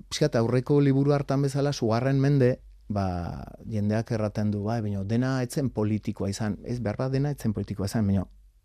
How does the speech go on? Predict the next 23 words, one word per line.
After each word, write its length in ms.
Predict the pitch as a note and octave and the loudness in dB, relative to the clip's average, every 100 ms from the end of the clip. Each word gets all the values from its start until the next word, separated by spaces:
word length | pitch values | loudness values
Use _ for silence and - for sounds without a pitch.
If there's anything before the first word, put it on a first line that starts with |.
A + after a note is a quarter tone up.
| - | -6
hortatik 400 | A2+ C3 - - | -4 -4 -4 0
ere 120 | D3 | 2
bazen, 440 | A#2+ A#2 - G2 G#2+ - | 2 0 0 0 -2 -4
eta 100 | G#2 | -4
i-, 100 | G#2+ | 0
nola 300 | A2+ C#3 E3 | 2 2 6
inork 380 | B2+ G#2+ G2+ G#2 | 8 8 6 0
ez 120 | - | -4
du 120 | G2+ | -4
deus 340 | G2 G2+ G2+ | -2 0 -2
kontatu 460 | - F#2+ F#2 F#2 F2+ | -2 -4 -4 -4 -4
horretaz? 360 | F#2 F#2 - - - - - - - | -4 -4 -6 -14 -18 -20 -20 -20 -16
Eta 140 | - G#2+ | 0 6
hemen 180 | A#2+ | 8
ere 100 | D3 | 8
gauza 360 | A#2+ A2 - G2 | 6 2 2 0
bera. 280 | G2 F#2 G2 - - - - | 0 -2 -6 -12 -20 -20 -2
Nola 440 | A2+ C3+ E3+ E3+ - - - | 2 4 4 2 -2 -14 -2
inork 380 | A#2 A2+ B2 A#2+ | 6 8 8 4
ez 100 | A2+ | -2
du 100 | A#2+ | 0
kontatu, 600 | A2 A2 A2 G#2+ D3 D3+ - - - | 2 4 4 2 0 0 -4 -14 -4
ba, 380 | G2+ F#2+ F2+ | 0 2 0